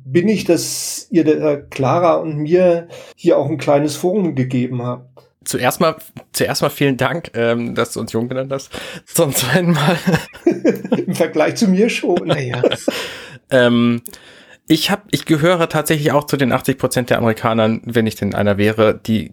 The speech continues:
Speaker 2: bislang überhaupt gar keinen Kontakt zu irgendwelchen Transpersonen hatten. So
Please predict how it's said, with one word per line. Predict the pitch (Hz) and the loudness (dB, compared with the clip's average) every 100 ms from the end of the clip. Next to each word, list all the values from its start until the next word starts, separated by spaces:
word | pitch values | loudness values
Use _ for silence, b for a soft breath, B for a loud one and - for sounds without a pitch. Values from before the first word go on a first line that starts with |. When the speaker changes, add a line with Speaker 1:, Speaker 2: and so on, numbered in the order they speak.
| _ | _
Speaker 2:
bislang | 120 - 107 104 | -6 -4 -2 -2
überhaupt | 107 101 123 - | -2 -2 -2 -4
gar | 131 123 | -4 -2
keinen | 143 - 143 160 | -4 -2 -2 -2
Kontakt | - 135 127 117 - | -2 -4 -4 -8 -6
zu | - | -4
irgendwelchen | 113 113 113 107 | -2 -2 -4 -6
Transpersonen | - 113 - 95 90 85 85 | -4 -4 -2 -4 -2 -4 -6
hatten. | 95 - - _ - | -8 -12 -20 _ -8
So | 101 | -8